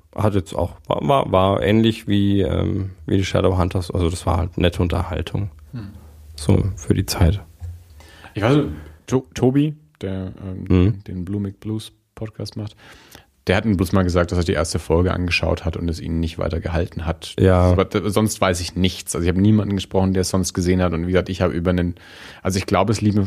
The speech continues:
Speaker 2: lief ein Fernsehtrailer, als, ähm, als es neu kam. Ähm, die habe ich gesehen. Ähm, aber sonst weiß ich nichts drüber.
Speaker 1: Ja, also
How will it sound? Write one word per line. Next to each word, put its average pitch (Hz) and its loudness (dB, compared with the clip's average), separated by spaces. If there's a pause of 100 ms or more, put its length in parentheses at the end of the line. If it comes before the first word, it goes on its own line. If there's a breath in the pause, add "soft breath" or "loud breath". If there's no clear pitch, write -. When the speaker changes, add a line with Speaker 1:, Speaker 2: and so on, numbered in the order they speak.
Speaker 2:
lief 107 0
ein 95 -2
Fernsehtrailer, 92 2
als, 85 -4
ähm, 90 -2
als 85 -4
es 92 -2
neu 90 4 (160)
kam. 98 0 (580 loud breath)
Ähm, 90 2
die 98 4
habe 90 2
ich - -4
gesehen. 87 2 (600 loud breath)
Ähm, 80 2
aber 80 2
sonst - -4
weiß 73 0
ich 87 -8
nichts - -8
drüber. 85 -4 (1500 loud breath)
Speaker 1:
Ja, 104 4
also 104 2